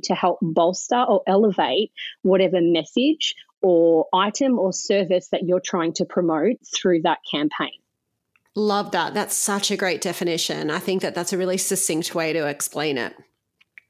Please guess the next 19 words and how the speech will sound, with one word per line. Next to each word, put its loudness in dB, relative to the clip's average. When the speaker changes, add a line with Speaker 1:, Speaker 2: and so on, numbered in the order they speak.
Speaker 2:
So 2
let's 2
look 0
at 0
some 2
examples. -2
Like, -2
what 2
are 2
some 2
of 2
your 2
notable, 2
favorite -2
small 2
business 0
examples? -6
Speaker 1:
Yeah, 4
so 2